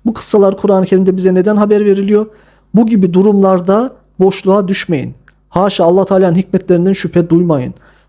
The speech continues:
Mutlaka bunun bir hikmeti vardır deyin. Allah Teala'ya teslimiyetinizi ka-, sakın ha sakın kaybetmeyin arkadaşlar. Bu ahir zamanda karanlık fitnelerde sizin imanınızı çalmak, itikadınızı bozmak isteyecek, isteyecek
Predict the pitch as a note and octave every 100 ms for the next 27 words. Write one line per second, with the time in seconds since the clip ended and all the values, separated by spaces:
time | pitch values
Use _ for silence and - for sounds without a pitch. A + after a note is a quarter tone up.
0 | - G#3+ A#3+ G3+ - D#3+ D3+ G#3+ F3 E3+
1 | E3+ E3 F3+ E3+ G3 E3+ D3+ C#3+ F3+ G3+
2 | G#3 - _ _ D#3+ F#3 F#3 F3+ F#3+ F3+
3 | F#3 G#3+ G#3+ E3 - F3+ F3 F3+ F3+ -
4 | D#3+ E3 - G3 - D#3 G#3+ E3 E3+ E3
5 | G#3+ - D#3+ E3 - D3+ C3+ C3 C#3+ C3+
6 | - A3 - - _ _ _ _ G3+ B3
7 | F#3 - - E3 E3+ A#3 G3+ E3+ D#3+ G3
8 | B3 F3 E3+ G#3 G#3 G3 F3 D#3+ D#3 G3
9 | F#3 F#3 F3 F3 E3 E3 E3+ F3+ - D#3+
10 | F3 D#3 D3+ D3 - E3 E3 D3 C#3+ D#3
11 | F3+ F3+ - D3+ C#3+ G3 G3+ _ _ -
12 | - - D#3+ D#3+ A3+